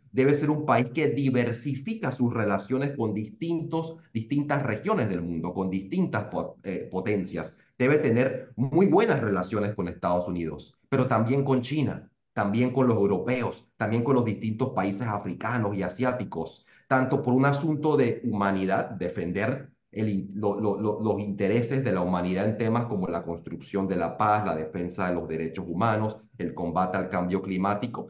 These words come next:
pero también por un interés económico, poder diversificar su economía, tener múltiples socios y tener problemas con alguno de los países en algún momento, tiene a dónde apoyarse. Eh, una marca de una economía moderna es su diversificación, no depende solo de algunas actividades, que es el caso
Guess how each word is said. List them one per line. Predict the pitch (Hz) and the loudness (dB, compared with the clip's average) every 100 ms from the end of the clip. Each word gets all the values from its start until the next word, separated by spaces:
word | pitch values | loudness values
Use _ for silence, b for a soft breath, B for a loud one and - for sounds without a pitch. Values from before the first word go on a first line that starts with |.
| B | B
pero | 185 180 | 0 2
también | 156 135 135 | 4 4 4
por | 151 | 2
un | 147 | 2
interés | 143 117 113 | 2 2 4
económico, | 113 - 139 185 110 - - _ - | 2 2 2 2 0 -6 -14 _ 0
poder | 135 131 147 | 4 4 4
diversificar | 170 123 117 - 123 - 120 - 196 202 | 2 2 0 -2 -2 0 -4 -2 -2 -2
su | - 113 | -2 -4
economía, | - 95 90 87 78 73 - _ | 0 0 0 0 -4 -8 -14 _
tener | 117 131 156 180 | 0 4 4 4
múltiples | 196 196 180 127 117 - | 2 2 0 2 2 2
socios | 113 - 82 - | 0 0 -8 -10
y | - | -4
tener | 95 131 | 0 2
problemas | - 104 123 139 | 2 2 2 2
con | 123 98 92 B - | 0 -2 -2 B -4
alguno | 101 92 127 135 135 | -4 2 6 8 8
de | 131 | 6
los | - | 2
países | 120 127 120 139 | 0 0 0 0
en | 123 | 2
algún | 98 107 120 | 2 4 4
momento, | 127 123 120 120 127 - - | 6 6 4 2 -2 -6 -4
tiene | 135 135 | 2 4
a | 113 101 | 4 4
dónde | 127 127 120 | 6 6 4
apoyarse. | 107 - 90 85 92 - - 80 b b - | 0 -2 -4 -4 -6 -8 -14 -16 b b -8
Eh, | 92 92 - | -6 -6 0
una | 147 165 | 4 6
marca | 151 165 160 - 135 | 6 4 2 0 2
de | 117 | 4
una | 123 | 2
economía | 123 104 98 107 120 | 0 0 0 2 2
moderna | 110 92 101 113 123 123 | 2 2 2 2 0 -2
es | 110 | -2
su | 127 | -2
diversificación, | 101 92 92 - 92 95 90 95 - 113 | 0 -2 -4 -6 -8 -6 -4 -6 -4 0
no | 127 175 | 4 6
depende | 170 160 143 110 101 | 4 4 2 2 2
solo | 110 110 113 - - | 2 2 2 0 -8
de | - | -2
algunas | 95 98 117 | 0 2 2
actividades, | 110 - 92 82 90 104 113 | 0 0 -2 0 2 0 0
que | 95 | -4
es | 95 | -4
el | 98 | -2
caso | 101 101 98 - | 0 0 -2 -8